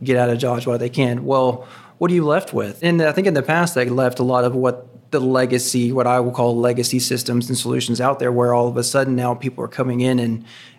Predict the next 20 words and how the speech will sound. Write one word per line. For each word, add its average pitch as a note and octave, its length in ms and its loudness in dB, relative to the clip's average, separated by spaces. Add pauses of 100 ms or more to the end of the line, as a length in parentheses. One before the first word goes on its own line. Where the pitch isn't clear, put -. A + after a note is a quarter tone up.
adding C#3+ 360 0
this C3 200 -2
new C3 120 2
technology, A#2 600 0
the A#2 140 -2
I A#2 240 2
O B2 80 0
T B2 180 -2
devices, A#2 600 -2
edge B2 180 0
devices, A#2 600 -4
to A#2 300 0 (360)
empower D3+ 480 0
themselves B2 500 0
and C3 140 0
not C3 180 0
have C3 200 -4
to A#2 80 -4
have B2 580 -2 (680)
fifty, C#3 480 0